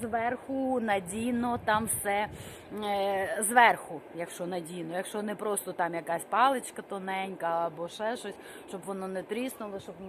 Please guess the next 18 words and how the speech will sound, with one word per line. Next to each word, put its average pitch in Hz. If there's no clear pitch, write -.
воно 196
не 196
йшло, 190
там 175
в 180
мене 185
арматура, 226
а 214
там 220
уже 202
всередині, 226
там 202
в -
мене 208
товсті 190
такі 208
дерев'яні 190
опори. 190